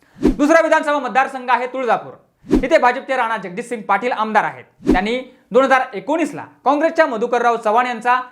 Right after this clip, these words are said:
तब्बल तेवीस हजार एकशे एकोणसत्तर मतांनी पराभव केला होता. आता मधुकर चव्हाण हे इथून दोन हजार नऊ आणि दोन हजार चौदा साली निवडून आले होते, पण दोन हजार एकोणीस ला त्यांचा पराभव झाला. आता राणा जगजितसिंग पाटील हे जर इथून दोन हजार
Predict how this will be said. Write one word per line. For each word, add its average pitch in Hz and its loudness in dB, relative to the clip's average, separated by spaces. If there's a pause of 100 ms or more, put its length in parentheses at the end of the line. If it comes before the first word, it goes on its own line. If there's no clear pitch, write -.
(200)
तब्बल 311 2 (280)
तेवीस 302 2
हजार 262 2
एकशे 240 -6
एकोणसत्तर 262 -4
मतांनी 190 -4
पराभव 240 2
केला 147 -10
होता. - -4 (240)
आता 320 4
मधुकर 311 2
चव्हाण 269 0
हे 262 0
इथून 240 -8 (220)
दोन 240 2
हजार 220 2
नऊ 240 -2 (180)
आणि 233 -4
दोन 240 2
हजार 233 2
चौदा 247 2
साली 185 -10
निवडून 269 -4
आले 214 0
होते, 151 -8 (220)
पण 160 -12
दोन 190 -6
हजार 202 2
एकोणीस 277 -4
ला 143 -8
त्यांचा 196 -6
पराभव 285 2
झाला. 131 -10 (460)
आता 302 6
राणा 302 4
जगजितसिंग 254 -6
पाटील 233 0
हे 240 2
जर 220 0
इथून 233 -2 (240)
दोन 214 2
हजार 220 4